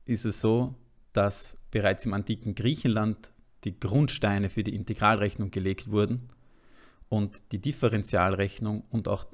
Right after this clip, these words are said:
der Hauptsatz der Differential- und Integralrechnung erst im siebzehnten Jahrhundert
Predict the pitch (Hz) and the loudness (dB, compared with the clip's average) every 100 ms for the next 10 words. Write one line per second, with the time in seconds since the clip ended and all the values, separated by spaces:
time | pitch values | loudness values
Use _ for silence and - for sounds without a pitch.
0 | - 101 - 120 120 - 92 - - 101 | -6 -6 0 0 0 -2 -4 -4 -10 -6
1 | 98 - 101 92 98 92 98 98 - - | -6 -4 -4 -2 -2 -2 -2 -6 -8 -2
2 | 90 92 95 - 104 101 98 - _ _ | 0 2 -2 -4 -4 -4 -6 -14 _ _
3 | - _ _ _ - 104 101 - - - | -20 _ _ _ -2 0 0 -4 -12 -6
4 | 107 87 - 123 - 110 98 104 95 95 | -4 -4 -6 -8 -2 -2 -2 -2 -2 2
5 | 120 107 87 - | 2 4 0 -4